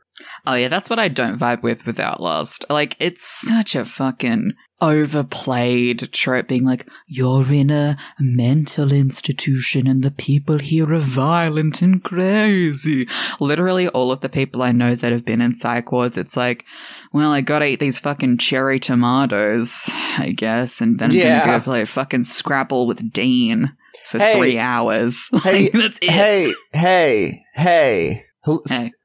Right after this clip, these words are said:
Speaker 2: stop putting hallucinations as a major plot point in your media.
Speaker 1: Oh, I don't, I don't vibe with that.
Speaker 2: Just
Speaker 1: It's not
Speaker 2: stop
Speaker 1: good.
Speaker 2: it.
Speaker 1: Just stop it. And, like,
Speaker 2: Hallu-,
Speaker 1: fucking, um,
Speaker 2: hallucinations aren't fucking like that.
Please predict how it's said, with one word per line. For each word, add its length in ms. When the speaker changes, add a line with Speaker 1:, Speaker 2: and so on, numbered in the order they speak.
Speaker 2:
stop 460
putting 240
hallucinations 1080
as 220
a 40
major 360
plot 340
point 240
in 120
your 140
media. 600
Speaker 1:
Oh, 100
I 60
don't, 240
I 160
don't 340
vibe 240
with 140
that. 300
Speaker 2:
Just 200
Speaker 1:
It's 80
not 100
Speaker 2:
stop 180
Speaker 1:
good. 120
Speaker 2:
it. 60
Speaker 1:
Just 160
stop 280
it. 380
And, 240
like, 100
Speaker 2:
Hallu-, 60
Speaker 1:
fucking, 440
um, 80
Speaker 2:
hallucinations 680
aren't 220
fucking 400
like 280
that. 360